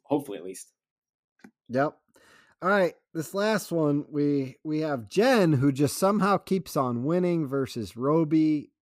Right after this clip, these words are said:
Speaker 2: Matt, what do you think?
Speaker 1: Well, this isn't the last one. We have one more for the matchup of the week, but, um,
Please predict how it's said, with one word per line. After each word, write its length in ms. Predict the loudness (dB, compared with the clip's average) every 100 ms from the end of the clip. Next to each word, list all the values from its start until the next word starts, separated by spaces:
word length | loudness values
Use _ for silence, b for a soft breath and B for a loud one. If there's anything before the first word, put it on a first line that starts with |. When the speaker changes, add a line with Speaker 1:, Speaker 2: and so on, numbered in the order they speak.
| -18
Speaker 2:
Matt, 220 | -18 -14
what 140 | -12
do 60 | -10
you 60 | -10
think? 380 | -10 -10 -10 _ b b b b
Speaker 1:
Well, 80 | -2
this 140 | 2
isn't 180 | 2 4
the 60 | 6
last 300 | 8 6 4
one. 100 | 2
We 60 | 4
have 100 | 2
one 220 | 2 2
more 180 | 2 0
for 140 | 0
the 80 | 0
matchup 460 | 0 0 -2 -4
of 60 | -2
the 60 | 0
week, 360 | 2 0 -2 -4
but, 360 | -2 -2 -8 -20 _ _ _ _ _ _ -12
um, 440 | -6 -4 -4 -6